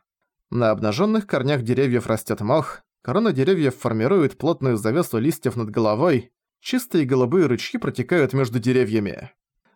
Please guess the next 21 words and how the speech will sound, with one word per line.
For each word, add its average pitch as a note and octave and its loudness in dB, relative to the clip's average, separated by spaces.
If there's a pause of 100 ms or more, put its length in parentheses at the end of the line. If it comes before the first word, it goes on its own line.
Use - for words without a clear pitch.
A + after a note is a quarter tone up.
Вдалеке A2+ 0
слышен D#3+ -2
звук B2+ -4
падающей A#2 0
воды, A2 0 (240)
поблескивают C3+ -2
белые C#3 2
и A#2 0
синие B2 -2
кристаллы, C3 0 (440)
такие A3 0
большие, C#3 0
что - 0
их A3+ -2
по C3 2
ошибке - -4
можно C#3 0
принять C#3 -2
за B2 -2
короткие C3 0
мечи. A2 -4